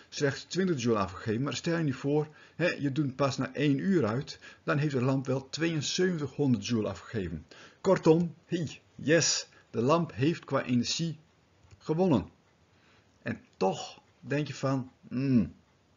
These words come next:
hier is iets mis." En dat is ook zo, want je moet het niet hebben over energie,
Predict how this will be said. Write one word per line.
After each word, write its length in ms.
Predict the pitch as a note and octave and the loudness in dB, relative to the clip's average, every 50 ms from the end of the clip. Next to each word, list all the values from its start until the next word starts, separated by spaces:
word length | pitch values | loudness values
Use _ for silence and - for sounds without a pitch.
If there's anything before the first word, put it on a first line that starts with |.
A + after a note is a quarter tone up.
| _ _ _ _ _ | _ _ _ _ _
hier 140 | - G#2+ A#2 | -6 -2 -2
is 140 | A#2+ A2+ B2+ | -2 -2 -2
iets 120 | B2+ - | -4 -2
mis." 420 | - D3 B2 - - - - - - - - - _ _ - | 0 0 0 0 0 -4 -6 -8 -12 -18 -20 -20 _ _ -10
En 140 | - - A2 | -6 -2 0
dat 100 | A#2 A2+ | 0 0
is 180 | A2 A#2 A2 | 0 2 2
ook 140 | A#2+ G2+ - | 2 2 2
zo, 220 | - G2+ G2+ A#2+ B2+ - _ _ _ _ _ | 0 0 0 0 -2 -6 _ _ _ _ _
want 400 | _ A#2+ C3+ D3 D3+ - - - _ _ _ _ _ _ _ _ _ _ _ _ _ _ | _ -4 -4 -4 -6 -10 -16 -20 _ _ _ _ _ _ _ _ _ _ _ _ _ _
je 120 | - G#2+ | -4 -2
moet 160 | G#2+ A#2+ C3 | -2 -2 -2
het 100 | - G2+ | -4 -2
niet 140 | G#2 B2 G2+ | -2 -2 -2
hebben 240 | - A#2+ A2 A2 A2 | 0 -2 0 0 0
over 200 | G#2 G2 - - | 0 0 -4 -8
energie, 540 | - G#2 G#2 G2 E2+ - - - E3+ E3 D3+ | -4 -2 -2 -2 -2 -2 -4 -4 -4 -6 -8